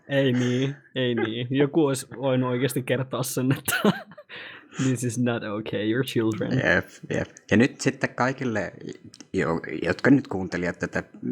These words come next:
Speaker 2: P S A tai Public Service Announcementia tarvii, niin,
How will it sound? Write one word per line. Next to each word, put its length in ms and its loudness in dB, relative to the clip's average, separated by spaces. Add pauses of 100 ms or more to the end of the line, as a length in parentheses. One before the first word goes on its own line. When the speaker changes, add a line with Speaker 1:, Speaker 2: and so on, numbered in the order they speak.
(140)
Speaker 2:
P 40 -6 (220)
S 120 -4
A 100 2
tai 160 0 (100)
Public 280 -2
Service 380 -2
Announcementia 600 0
tarvii, 460 0
niin, 300 -2